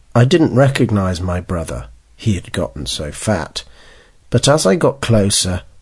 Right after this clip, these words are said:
I saw it was him. "What are you doing here?" I asked coldly. "It's great to see you too," he said. "Look, I'm going to have to stay with you.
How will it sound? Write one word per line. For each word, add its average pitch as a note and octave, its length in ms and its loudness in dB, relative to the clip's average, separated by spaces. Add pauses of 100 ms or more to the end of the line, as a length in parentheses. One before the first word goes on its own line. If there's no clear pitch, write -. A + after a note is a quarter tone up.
(160)
I A#2+ 100 6
saw A#2 340 4
it - 160 0
was F#2 180 -2
him. E2+ 320 -6 (1400)
"What F2 300 -2
are B2 120 6
you B2+ 80 6
doing G2+ 560 2
here?" C#2+ 420 -8 (720)
I G2+ 180 2
asked - 600 -6
coldly. D2 640 -8 (1300)
"It's B2+ 180 2
great D#3 340 2
to - 100 2
see D3+ 240 0
you C3+ 240 4
too," D3 460 4
he F2+ 260 -2
said. C2+ 460 -6 (920)
"Look, - 360 2 (600)
I'm A#2 140 4
going C#3 220 4
to E3+ 100 2
have D#3 120 0
to - 100 -2
stay A2 400 4
with E2+ 180 -2
you. D#2 200 -6